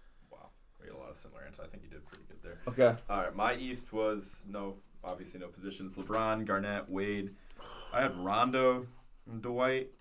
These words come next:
Speaker 1: and then I had, uh, for the West, I had Kobe, Chris Paul, Melo, Pau Gasol, and I put Yao Ming.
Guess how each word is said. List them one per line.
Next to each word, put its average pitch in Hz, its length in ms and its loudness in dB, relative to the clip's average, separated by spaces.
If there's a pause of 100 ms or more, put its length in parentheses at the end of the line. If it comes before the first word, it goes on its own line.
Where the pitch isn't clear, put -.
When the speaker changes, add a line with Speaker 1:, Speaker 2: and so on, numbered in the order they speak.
Speaker 1:
and 98 100 -4
then 101 120 -2
I 98 100 -2
had, 104 340 0
uh, 98 260 0 (680)
for 104 100 -4
the 101 100 2
West, 104 600 0 (160)
I 95 100 2
had 92 380 -2
Kobe, 117 640 -2 (100)
Chris 107 200 -4
Paul, 104 540 0 (220)
Melo, 107 540 4 (220)
Pau 104 200 2
Gasol, 101 460 -2
and 92 100 -6
I - 40 -6
put - 300 -8
Yao - 220 -12
Ming. 69 160 -14